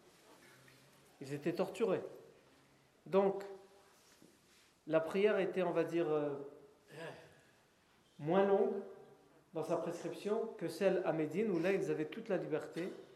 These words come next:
de la prier où ils voulaient, en public, et cetera. Alors qu'à la Mecque, il fallait, euh, la prier, et bien évidemment, mais c'était très difficile pour eux, chaque jour, c'était un défi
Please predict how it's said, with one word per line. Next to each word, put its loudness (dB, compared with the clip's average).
de -4
la 2
prier -2
où -2
ils -2
voulaient, -2
en -4
public, -4
et -6
cetera. -12
Alors -8
qu'à -2
la -2
Mecque, -4
il -14
fallait, -2
euh, -2
la 2
prier, 0
et -8
bien -2
évidemment, -2
mais -2
c'était -8
très -6
difficile -6
pour -4
eux, 0
chaque -4
jour, -4
c'était -8
un -6
défi -4